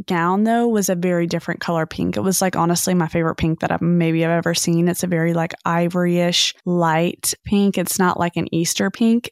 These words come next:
And I think that it came out really gorgeous. What I did love about J Lo's outfit was her dramatic hat. Like, I want you to think of the hats that the royals wear to the weddings and to all their big events, the coronation.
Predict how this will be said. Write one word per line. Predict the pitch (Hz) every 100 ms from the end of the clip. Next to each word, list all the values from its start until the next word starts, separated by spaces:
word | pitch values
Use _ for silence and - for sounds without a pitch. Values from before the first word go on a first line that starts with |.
| -
And | 196
I | 180
think | - 185 180
that | - 175 175 -
it | - 180 -
came | - 180 170
out | 160
really | 160 160 165
gorgeous. | 170 156 156 233 262 262 - _
What | 208 202
I | - 185
did | - 180 185 226 240 -
love | 185 175 175 180 180 185 196 196
about | 185 185 185
J | 196 185
Lo's | 185 180 -
outfit | 165 - 214 202
was | 196
her | - 180
dramatic | 185 170 160 165
hat. | - - 160 170 - _
Like, | 185 180
I | 180
want | 185 -
you | 190
to |
think | 185 185 180
of | 180 175 170 -
the | 185
hats | 180 175 -
that | 196
the | 185
royals | 175 175 180 196 214 -
wear | 233 233 240 240
to | - 202
the | 190
weddings | 196 214 220 214 202
and | 196
to | -
all | - 190
their | 196
big | 190 196
events, | 190 190 202 202 -
the | 180
coronation. | - 175 160 160